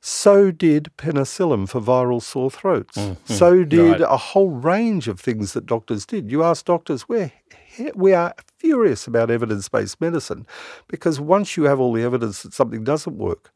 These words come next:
Speaker 1: the doctor's belief in the things that did work goes away, and then they stop working.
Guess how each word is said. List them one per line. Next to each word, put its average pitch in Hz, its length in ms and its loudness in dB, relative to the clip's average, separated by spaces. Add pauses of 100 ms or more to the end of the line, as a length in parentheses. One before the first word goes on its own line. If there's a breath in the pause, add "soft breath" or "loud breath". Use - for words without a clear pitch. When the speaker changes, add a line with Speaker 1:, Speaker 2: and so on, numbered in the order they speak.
(140)
Speaker 1:
the 131 80 -6
doctor's 147 420 -4
belief 123 680 -6
in 113 180 -4
the 107 100 -2
things 117 340 -4
that - 180 -8
did 139 220 -6
work 170 300 -2
goes 101 280 0
away, 135 440 -4
and 135 100 -2
then 147 120 2
they 135 80 2
stop - 260 -2
working. 90 300 -10